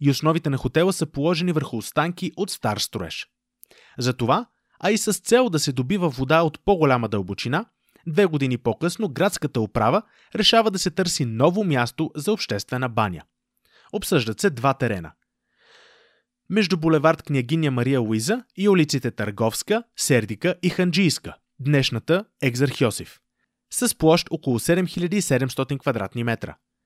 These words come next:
Другият вариант е между булевард Сливница и улиците Тетевенска, днешната Будапеща, Веслец и Богомилска, днешната Поп Богомил,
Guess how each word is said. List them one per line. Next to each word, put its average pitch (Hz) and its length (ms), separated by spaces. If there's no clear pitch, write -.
Другият 117 380
вариант 131 360
е 214 80
между 208 260
булевард 180 440
Сливница 190 680
и 190 120
улиците 185 420
Тетевенска, 107 800
днешната 131 480
Будапеща, 110 640
Веслец 120 640
и 185 100
Богомилска, 180 720
днешната 123 500
Поп 139 240
Богомил, 127 480